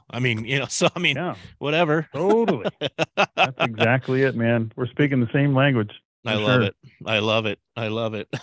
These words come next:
Speaker 1: <laughs> All right. Well, man, I really appreciate you taking the time to talk more about the, the Rio Chucker line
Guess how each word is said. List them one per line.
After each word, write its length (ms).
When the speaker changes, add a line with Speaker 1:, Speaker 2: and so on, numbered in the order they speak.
Speaker 1:
<laughs> 840
All 160
right. 260
Well, 220
man, 340
I 80
really 300
appreciate 520
you 100
taking 340
the 80
time 320
to 60
talk 360
more 380
about 520
the, 600
the 140
Rio 320
Chucker 400
line 480